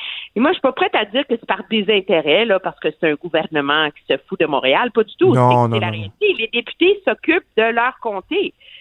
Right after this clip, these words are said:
Speaker 1: C'est ça
Speaker 2: Hmm.
Speaker 1: leur job. Et donc, quand, euh, t'as pas dans ta réunion hebdomadaire du caucus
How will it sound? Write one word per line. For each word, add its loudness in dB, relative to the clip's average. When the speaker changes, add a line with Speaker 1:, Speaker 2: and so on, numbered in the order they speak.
Speaker 1:
C'est -2
ça 2
Speaker 2:
Hmm. 0
Speaker 1:
leur -2
job. 0
Et -4
donc, 0
quand, 2
euh, 2
t'as 2
pas 2
dans 0
ta -6
réunion -2
hebdomadaire 0
du -20
caucus -2